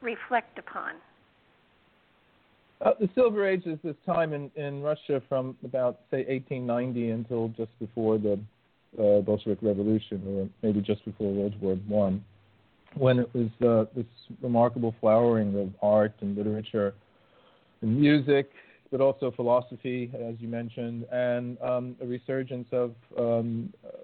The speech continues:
Speaker 2: kind of religious sensibilities and, and mysticism. And like much of Europe at the time, um, and also cities in the United States, there was a, a, an occult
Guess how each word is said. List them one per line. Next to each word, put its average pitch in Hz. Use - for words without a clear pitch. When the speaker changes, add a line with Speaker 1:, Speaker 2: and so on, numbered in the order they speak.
Speaker 2:
kind 117
of 104
religious 117
sensibilities 113
and, 98
and 95
mysticism. 110
And 156
like 151
much 185
of 139
Europe 147
at 120
the 110
time, 151
um, 113
and 117
also 113
cities 110
in 113
the 107
United 104
States, 127
there 113
was 110
a, -
a, -
an 101
occult 113